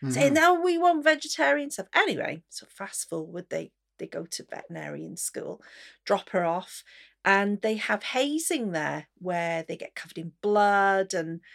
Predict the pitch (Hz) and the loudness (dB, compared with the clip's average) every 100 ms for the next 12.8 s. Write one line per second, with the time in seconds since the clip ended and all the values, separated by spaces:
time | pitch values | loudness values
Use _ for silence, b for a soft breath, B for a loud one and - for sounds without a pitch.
0 | B B - - - 233 240 190 - _ | B B -12 -2 4 6 4 0 -8 _
1 | - 214 226 220 214 180 175 196 220 196 | 6 10 10 10 8 4 4 2 2 2
2 | 123 - 175 120 - 98 95 - 240 - | 2 2 0 0 -2 -6 -2 2 2 0
3 | 254 269 294 453 - - - 349 359 370 | -2 -2 2 2 0 -10 0 4 4 4
4 | 403 277 202 190 - 262 269 226 190 233 | 2 2 0 -2 0 2 2 0 -2 -6
5 | 208 - - 233 220 233 226 220 226 214 | -6 -8 -10 -8 -4 2 4 6 4 2
6 | 214 233 220 226 208 214 226 220 - 156 | -4 -4 -6 -4 -6 -2 -2 -2 -4 -6
7 | 160 165 175 180 175 - 180 175 170 - | -4 -4 -4 -6 -8 -12 -10 -10 -4 0
8 | 180 - _ - B B B - 208 240 | 0 0 _ -12 B B B -4 -2 0
9 | 226 202 - 202 185 - B B - 196 | 0 -2 -2 -4 -4 -10 B B -2 2
10 | 196 220 214 196 196 185 165 - - 170 | 4 4 2 0 -2 -2 -4 -2 0 0
11 | 196 - 208 - 226 196 170 160 170 165 | -2 -4 -4 -2 0 2 0 -2 0 0
12 | - 214 208 202 214 202 196 | 2 4 4 4 4 8 6